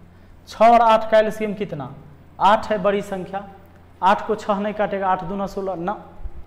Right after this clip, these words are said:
आठ तिरी चौबीस, हाँ, चौबीस। अगर आठ के टेबल को तीन बार पढ़ते हैं, माने आठ का पहाड़ा तीन बार, तो आठ तिरी चौबीस,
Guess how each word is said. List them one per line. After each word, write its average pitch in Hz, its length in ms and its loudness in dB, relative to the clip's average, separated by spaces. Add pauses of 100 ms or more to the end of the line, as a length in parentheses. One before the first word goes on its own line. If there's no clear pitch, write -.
(100)
आठ 165 120 -4
तिरी 185 220 -4
चौबीस, 180 420 -6
हाँ, 120 400 -6 (640)
चौबीस। 285 680 4 (460)
अगर 202 240 4
आठ 226 500 2
के 240 100 -2
टेबल 226 360 -2
को 226 160 -4
तीन 220 300 -8
बार 196 240 2
पढ़ते 135 260 -6
हैं, 117 200 -12 (440)
माने 180 140 -6
आठ 208 240 2
का 214 100 0
पहाड़ा 196 280 -2 (120)
तीन 202 240 -2
बार, 135 160 -4
तो 151 160 -4
आठ 180 180 2
तिरी 196 160 -2
चौबीस, 185 460 -2